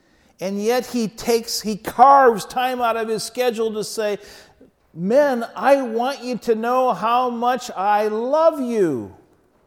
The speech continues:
He has great love for us. And we, in turn, are to love one another. Now, it's not tolerate one another. It's to genuinely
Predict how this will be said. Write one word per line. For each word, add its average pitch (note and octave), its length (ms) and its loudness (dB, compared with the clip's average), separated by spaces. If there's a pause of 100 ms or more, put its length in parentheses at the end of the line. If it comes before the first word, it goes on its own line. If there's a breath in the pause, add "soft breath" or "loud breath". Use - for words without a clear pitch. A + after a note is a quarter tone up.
(1400)
He G3+ 140 -12
has G3 160 -8
great E3+ 320 -10
love G#3 260 -6
for E3 240 -12
us. - 400 -16 (800)
And F3 340 -6
we, C4 420 -2
in A3+ 320 -6
turn, A3 600 -6
are F3+ 320 -2
to F#3+ 260 -6
love E3+ 800 2 (340 loud breath)
one C#3+ 220 -8
another. A3 720 -4 (240 loud breath)
Now, G3 320 -6 (160)
it's E3 400 -10
not D#4 300 2
tolerate C4+ 720 6
one E3+ 220 0
another. G3 640 0 (1040)
It's - 200 -16
to G#3+ 120 -10
genuinely F#3 1080 -4